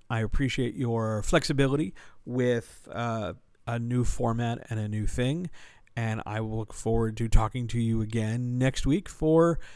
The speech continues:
even more stuff. Uh, more podcasts coming, of course, this week. Just, you know, we're gonna throw some new stuff out. I do wanna point out that coming in the very near future are, uh, longer form,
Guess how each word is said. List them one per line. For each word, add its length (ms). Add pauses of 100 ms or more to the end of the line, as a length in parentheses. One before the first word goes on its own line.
(240)
even 840
more 600
stuff. 580
Uh, 320 (220)
more 240
podcasts 520
coming, 280
of 100
course, 240
this 180
week. 260
Just, 240 (140)
you 160
know, 240 (300)
we're 80
gonna 140
throw 240
some 180
new 120
stuff 280
out. 320
I 100
do 220
wanna 240
point 320
out 220
that 260
coming 300
in 80
the 60
very 220
near 220
future 380 (420)
are, 480 (400)
uh, 280
longer 640
form, 680